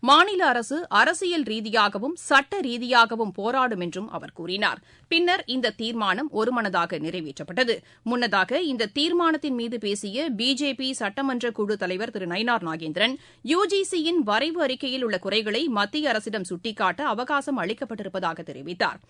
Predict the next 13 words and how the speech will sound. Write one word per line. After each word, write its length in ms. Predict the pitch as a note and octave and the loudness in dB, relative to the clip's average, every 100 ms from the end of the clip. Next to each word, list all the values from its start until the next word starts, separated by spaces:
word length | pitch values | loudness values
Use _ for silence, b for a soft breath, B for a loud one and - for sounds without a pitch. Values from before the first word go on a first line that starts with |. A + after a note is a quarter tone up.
| B B B | B B B
பின்னர் 380 | F4+ D#4 E4 - | 6 6 4 2
இந்த 320 | D#4+ D#4 C#4 | 2 4 2
தீர்மானத்திற்கு 720 | E4 F#4+ F4+ E4+ D#4 D4 D#4 | 2 2 4 4 2 -2 -2
எதிர்ப்பு 340 | G#3 A3 C4 F#3+ | -2 -2 -2 -4
தெரிவித்து 520 | D3+ D#3+ A3+ C4+ D#3 b b | -6 -6 -2 -2 -2 b b
பி 220 | A3+ E4+ | 4 6
ஜே 180 | E4+ F4 | 6 0
பி 180 | D#4 A#3 | -2 -2
சட்டமன்ற 580 | A3 G#3 D4 C4+ A3+ D#3+ | -2 -2 0 0 0 -2
உறுப்பினர்கள் 600 | F3+ G3+ G#3 G3 E3+ - | -2 -2 -2 0 -2 0
பேரவையிலிருந்து 760 | A3 C#4 D#4+ C4+ F3 E3 G3 E3 | 0 2 0 -2 -4 -4 -4 -4
வெளிநடப்பு 420 | F#3+ G3 D3+ D3+ | -4 -4 -6 -10
செய்தனர். 500 | - D#3+ F3+ E3+ | -12 -8 -6 -6